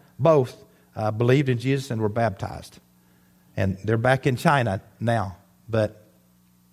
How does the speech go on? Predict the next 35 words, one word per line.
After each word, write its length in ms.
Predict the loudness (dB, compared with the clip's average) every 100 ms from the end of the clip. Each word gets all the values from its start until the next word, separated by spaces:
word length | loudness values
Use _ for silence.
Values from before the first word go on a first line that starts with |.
| -8
but 180 | -4 0
this 120 | 0
is 40 |
the 60 | 2
first 240 | 0 0
time 160 | 2 2
we've 160 | 2 2
ever 140 | 2
had 100 | 2
anybody 360 | 0 2 2 0
just 200 | -4 -2
come 220 | 0 0
and 80 | -2
just 140 | -4
boldly, 520 | 0 4 6 4 2
first 340 | -2 0 0 -2
study, 360 | 0 2 0
just 280 | -4 -10 -14 _ _ -20 -20 -6
say, 200 | 0 2
"This 200 | 2 0
is 80 | 2
what 140 | 4
I 40 |
want 180 | 4 2
to 40 | 0
know." 260 | -4 -8 -12 _ _ _ -20 -20 -20 -6 0
<clears throat> 240 | 2 2
Just 240 | 2 2
recently, 380 | 6 4 4 -2
we 180 | 0 -2
shared 340 | 0 2 2
the 60 | 2
gospel 400 | 2 2 2 -2
with 180 | -2 -2
Sally 500 | 0 2 4 2